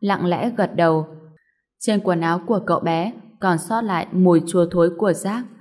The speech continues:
Có bạn nhỏ có mặt ở đó đứng ra làm chứng. "Chính là cậu ta ức hiếp Đậu Đậu, cháu tận mắt nhìn thấy cậu ta lấy sâu hù dọa Đậu Đậu." "Đúng vậy, cháu cũng làm chứng,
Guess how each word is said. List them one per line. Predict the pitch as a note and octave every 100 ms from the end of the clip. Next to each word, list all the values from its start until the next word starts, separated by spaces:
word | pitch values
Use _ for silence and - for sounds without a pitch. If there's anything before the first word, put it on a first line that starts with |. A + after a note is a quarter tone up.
| _ _ _ -
Có | G3
bạn | G3 A#3 G3
nhỏ | F#3+ E3+ F#3+
có | G3
mặt | A#3 -
ở | F3+
đó | D3+ D#3 D#3+ G#3+ - -
đứng | E3+ F3
ra | F#3 G#3 F3+
làm | F3 D#3+
chứng. | E3+ E3 F#3+ B3+ - - _ _ _ _ _ _ _
"Chính | - A#3
là | C#4
cậu | C#4 G3+
ta | - G3
ức | - C#4
hiếp | D#4
Đậu | A3+ G#3
Đậu, | F#3 F3 - - _ -
cháu | A3
tận | A3 B3
mắt | C#4 D4
nhìn | A#3+ F#3+ F3+
thấy | F#3 G3 C4+ - -
cậu | A3+
ta | - G#3+
lấy | F#3+
sâu | G3 A#3 A3
hù | G#3+ G3
dọa | - G3
Đậu | F#3+ D3
Đậu." | F3+ E3+ - - - _ _ _ _ _ -
"Đúng | G#3 G#3+
vậy, | C4 - - -
cháu | - F#3+
cũng | G3+ -
làm | C4+ F#3
chứng, | F#3+ F3+